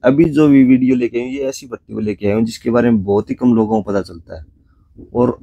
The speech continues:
पता भी चलता है, तब पता चलता है जब उनके आस पड़ोस से कोई job लग जाता है यार, फिर वो सोचते हैं, "यार, हमें, हमें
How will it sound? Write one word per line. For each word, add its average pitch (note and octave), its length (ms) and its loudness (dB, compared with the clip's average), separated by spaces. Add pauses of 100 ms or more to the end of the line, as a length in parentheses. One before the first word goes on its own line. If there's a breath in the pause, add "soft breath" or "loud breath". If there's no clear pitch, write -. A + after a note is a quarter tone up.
पता B2+ 220 0
भी D3 100 -2
चलता B2+ 260 0
है, B2+ 120 2
तब A2+ 100 -4
पता A#2+ 160 -4
चलता A2+ 300 -4
है A#2 60 0
जब G#2+ 200 -6
उनके A#2+ 320 -6
आस A#2 160 0
पड़ोस A2+ 320 -4
से A2+ 60 -12
कोई A2 200 -2
job G#2+ 200 2
लग G#2+ 140 2
जाता G#2 280 -2
है G2+ 60 0
यार, G2 240 0 (120)
फिर A2+ 120 -4
वो A2 100 -4
सोचते - 380 -12
हैं, G#2 140 -4
"यार, G2+ 180 -2
हमें, G2+ 200 -2
हमें G2 220 -8